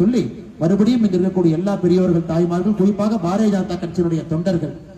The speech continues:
அண்ணன் ராஜீவ் சந்திரசேகர் அவர்கள் மாநிலத்தினுடைய தலைவர் இருபத்தி ஐந்து சதவீதம் வாக்கு இங்கே சேகரிக்க வேண்டும் என்று சொல்லியிருக்கிறார்கள். இன்றும் நாளையும் கடுமையா நீங்க உழைக்கணும். நிறைய இளைஞர்கள் பாரதிய ஜனதா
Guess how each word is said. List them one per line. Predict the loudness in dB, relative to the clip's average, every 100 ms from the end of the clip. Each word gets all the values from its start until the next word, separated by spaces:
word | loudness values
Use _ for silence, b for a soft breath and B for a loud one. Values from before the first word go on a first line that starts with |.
| -16 -6
அண்ணன் | -2 0 0
ராஜீவ் | 2 4 4
சந்திரசேகர் | 4 2 2 0 0
அவர்கள் | 0 -2 -2
மாநிலத்தினுடைய | -4 -4 -4 -4 -2 -2 -2
தலைவர் | -2 0 -2 -6 -16 -20 -6 0
இருபத்தி | 2 2 0 -2 -2
ஐந்து | -2 0 0
சதவீதம் | 0 -2 -4 -4 -2
வாக்கு | -2 -2 -4 -4 -4
இங்கே | -2 0 2
சேகரிக்க | 2 2 0 0
வேண்டும் | -2 -2 -4
என்று | -4 -6
சொல்லியிருக்கிறார்கள். | -6 -8 -10 -12 -12 -12 -16 -20 -6 -2
இன்றும் | 0 2 0 0
நாளையும் | 2 4 4 2 -8 -10 -6
கடுமையா | -4 -2 -2 -2
நீங்க | -2 -4
உழைக்கணும். | -4 -4 -6 -4
நிறைய | -2 -2 -2
இளைஞர்கள் | -2 -4 -2 -4 -4 -2
பாரதிய | 0 0
ஜனதா | -2 -4